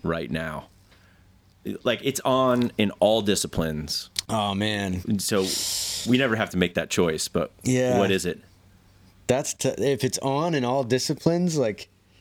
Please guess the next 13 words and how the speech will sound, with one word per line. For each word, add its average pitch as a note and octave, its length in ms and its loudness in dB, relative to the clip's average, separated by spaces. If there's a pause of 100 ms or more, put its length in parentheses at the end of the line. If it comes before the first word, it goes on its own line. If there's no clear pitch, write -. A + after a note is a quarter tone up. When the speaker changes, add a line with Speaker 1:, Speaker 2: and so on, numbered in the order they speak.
(440)
Speaker 1:
And A#2 120 2
you C3 80 4
can C#3+ 120 2
throw D3 140 4
tow A#2+ 320 4
in A#2+ 100 4
there A#2+ 180 4
as A#2 140 2
a G#2+ 80 4
separate A2 320 2
discipline. G#2 560 2 (1000)
Speaker 2:
Oh, G2+ 280 -2
man. F#2+ 460 -4